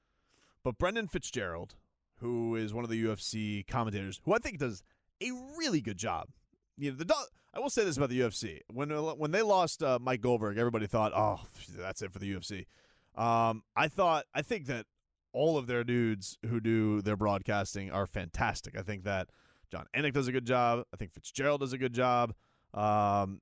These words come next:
that British dude, I don't know his name. He does a good job, but he's British. I mean, I, I do think this, there's a little bit of this with, with British broadcasters. I don't mean to be prejudiced.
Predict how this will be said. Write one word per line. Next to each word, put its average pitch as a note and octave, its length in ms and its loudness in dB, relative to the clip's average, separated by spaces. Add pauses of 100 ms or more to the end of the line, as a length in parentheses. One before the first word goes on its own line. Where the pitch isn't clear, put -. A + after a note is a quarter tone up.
that G#2 260 -4
British C3+ 320 0
dude, C#3 180 4
I B2 40 2
don't A#2+ 100 0
know A#2 160 0
his G2+ 140 -2
name. A2+ 260 -2
He A2 220 -8
does B2+ 180 0
a A#2+ 60 0
good A#2+ 160 2
job, B2 260 2
but G2+ 80 -8
he's F2 120 -14
British. A#2+ 440 -2 (300)
I - 40 -8
mean, D#3+ 160 -4
I, D3 280 2
I D#3+ 60 6
do D3 180 4
think B2+ 180 0
this, A#2 240 -2
there's B2+ 220 0
a C3+ 60 0
little C#3+ 180 2
bit C3 100 2
of A#2 60 -2
this A#2 180 0
with, A2+ 100 -4
with A2 380 -4
British A2+ 220 0
broadcasters. A2+ 540 0
I - 20 -4
don't G#2+ 180 -2
mean G#2+ 80 -2
to G#2 60 -4
be G2+ 100 -2
prejudiced. A2 560 -2